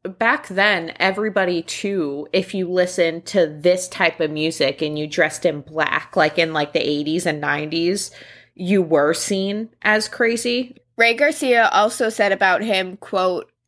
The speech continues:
Speaker 2: "We thought he was sick. He had this disease.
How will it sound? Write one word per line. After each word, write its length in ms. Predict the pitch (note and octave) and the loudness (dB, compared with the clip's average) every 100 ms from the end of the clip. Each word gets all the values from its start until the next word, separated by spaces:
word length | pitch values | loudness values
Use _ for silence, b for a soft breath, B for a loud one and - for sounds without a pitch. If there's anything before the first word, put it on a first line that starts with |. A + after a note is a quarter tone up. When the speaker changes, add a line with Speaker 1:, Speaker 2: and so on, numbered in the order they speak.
| _ | _
Speaker 2:
"We 160 | - G#3+ | -6 -4
thought 300 | G#3+ G#3+ G#3 | 2 2 2
he 140 | C4+ B3 | 0 -2
was 180 | B3 | -4
sick. 400 | - F#3 E3 - - | -2 0 0 -2 -12
He 220 | A3 G#3+ | -6 -2
had 220 | G#3 G3+ | 0 -2
this 220 | A3+ B3 - | -2 -4 -4
disease. 720 | G#3+ - F#3 E3 E3 - | -8 -6 -4 -4 -4 -8